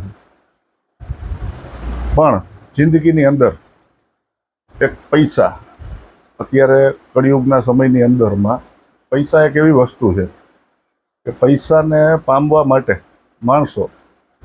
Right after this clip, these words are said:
અવનવા પ્રયોગો કરે, અવનવી તરકીબો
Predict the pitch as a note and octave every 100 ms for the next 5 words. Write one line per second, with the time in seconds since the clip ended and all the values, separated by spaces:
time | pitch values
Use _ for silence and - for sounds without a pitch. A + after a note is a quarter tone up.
0 | _ _ _ - D#3 D#3 C#3+ C3+ B2 B2
1 | C3 A#2+ A#2 G2+ A2+ A2 G#2 G#2 - -
2 | C3+ C3 B2+ A#2 A2+ - A#2+ C3 A2+